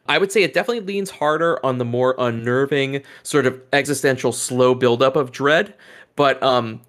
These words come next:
there are plenty of scares, and there are some really disturbing, uh, scenes, especially the scene where the dad,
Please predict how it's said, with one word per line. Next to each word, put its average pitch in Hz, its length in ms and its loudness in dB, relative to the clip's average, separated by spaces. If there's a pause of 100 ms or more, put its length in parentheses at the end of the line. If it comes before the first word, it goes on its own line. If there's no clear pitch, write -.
there 151 120 4
are 220 60 4
plenty 233 240 -6
of - 80 -6
scares, 160 300 2
and 131 100 0
there 170 80 2
are 180 60 0
some 123 260 -6
really 294 300 0
disturbing, 127 1200 -2
uh, 101 220 -2
scenes, 151 480 -2
especially - 560 -4
the 127 100 -4
scene 131 400 -2 (320)
where 123 540 2 (420)
the 143 200 -2
dad, 139 640 0